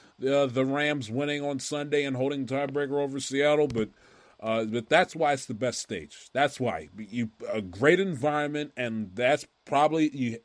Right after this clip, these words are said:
Eagles, the defending N F C champions, Jalen Hurts, Philadelphia market, whole nine yards, and you put the game, e-, if it was in Philly, it'd be great. You put the game in Seattle, dare you say it's even better because the ambiance of that crowd, I mean, that,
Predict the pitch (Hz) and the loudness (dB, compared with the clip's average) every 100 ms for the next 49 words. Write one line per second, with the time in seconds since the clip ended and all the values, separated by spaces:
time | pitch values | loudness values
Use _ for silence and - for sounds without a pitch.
0 | 104 123 175 208 214 208 - 151 139 - | -16 -6 -4 0 2 0 -2 -4 -4 0
1 | 165 180 170 175 156 180 - 160 156 151 | 0 0 -2 -4 -6 -10 -8 -6 -4 -6
2 | 151 110 131 170 175 147 160 160 - 165 | -8 -2 2 2 2 0 -2 -4 -8 0
3 | 160 160 151 156 151 160 139 131 127 156 | 2 2 0 -6 0 0 0 -4 0 0
4 | 151 143 127 143 131 110 - - _ - | 0 -4 -2 0 0 0 -6 -16 _ -4
5 | 139 131 - 175 196 165 131 127 170 160 | 2 2 2 -2 0 -2 -2 0 0 0
6 | 151 135 _ _ - 156 208 160 160 170 | -2 -4 _ _ -8 -2 0 0 0 0
7 | 170 135 127 - 208 202 151 135 139 135 | -2 -2 -4 0 2 4 2 0 -2 -2
8 | 123 110 139 143 139 156 131 190 156 151 | -4 -2 0 0 -2 -8 -4 -4 -4 -4
9 | 180 175 156 135 156 180 170 131 _ _ | -4 -6 -10 -4 2 2 2 -2 _ _
10 | _ _ _ 139 107 160 190 185 160 - | _ _ _ -14 2 6 6 4 -2 -6
11 | 190 185 139 - 165 127 120 151 180 139 | -2 -2 -2 -6 -6 -6 -2 0 0 0
12 | 127 139 120 139 170 185 147 135 131 131 | 0 -2 -2 -2 -2 0 0 0 -2 -4
13 | - 127 135 113 98 139 131 110 - 131 | -6 -2 -2 -2 -2 0 0 -2 -12 -2
14 | 147 135 98 107 117 107 135 | 2 2 0 -4 -4 0 -2